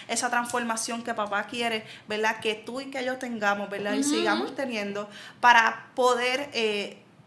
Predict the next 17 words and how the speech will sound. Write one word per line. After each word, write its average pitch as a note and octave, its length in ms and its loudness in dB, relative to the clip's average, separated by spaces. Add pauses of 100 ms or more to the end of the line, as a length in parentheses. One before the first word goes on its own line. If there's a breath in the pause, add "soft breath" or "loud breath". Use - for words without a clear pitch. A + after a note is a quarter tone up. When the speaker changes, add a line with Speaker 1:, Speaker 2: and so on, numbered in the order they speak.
(140)
Speaker 1:
lograr A#3+ 560 0 (100)
todos C4+ 280 4
los C#4 80 0
propósitos, C4+ 560 -4
porque G#3+ 260 -6
no G#3 80 -8
es A#3+ 60 -10
solo B3 260 -4
uno, G3 220 -6
todos A#3 300 -2
los C4 100 -4
propósitos C4 540 -8
que - 120 -8
papá F3 220 -6
tiene F3 220 -12
con F3+ 120 -10
nosotros. F#3 420 -12